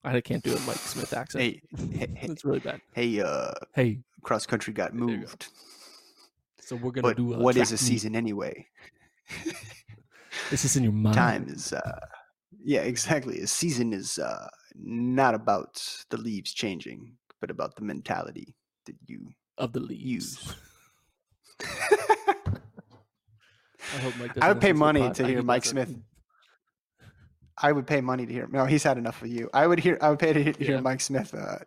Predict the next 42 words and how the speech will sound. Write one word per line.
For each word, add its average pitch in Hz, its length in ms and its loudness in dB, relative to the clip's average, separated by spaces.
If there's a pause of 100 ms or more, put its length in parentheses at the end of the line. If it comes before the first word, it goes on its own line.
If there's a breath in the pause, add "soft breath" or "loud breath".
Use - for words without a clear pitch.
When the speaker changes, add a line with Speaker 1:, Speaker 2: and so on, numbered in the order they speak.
(140)
Speaker 2:
talk 135 180 2
to 123 100 -6
a - 40 -2
leaf. 123 360 -4 (120)
That'd - 160 -12
be - 80 -10
awesome. - 360 -10 (920)
<laughs> - 60 -8 (760 loud breath)
You - 80 8
know, 269 80 10
be, 214 200 2 (240 loud breath)
you 165 120 4
know 277 80 8
what 202 140 10
he 190 120 4
should 196 160 0
get 202 140 4
on? 202 160 6
I 160 100 6
don't 196 80 6
know. - 60 2
Are 151 80 6
they, 214 120 4
are 220 80 2 (160)
Speaker 1:
Mike 151 100 0
Speaker 2:
college 208 320 4
Speaker 1:
Smith. - 160 0
Speaker 2:
coaches 170 300 -2
allowed 127 240 4
to - 60 0
get 127 140 -2
on 123 100 -4
Cameo? 135 600 -6 (960)
Are 139 120 6
co-, 185 180 4
college 143 400 4
coaches 160 160 0
allowed 120 180 6
to 123 60 -2
get 120 100 -2
on 120 200 -4
Cameo? 123 480 -8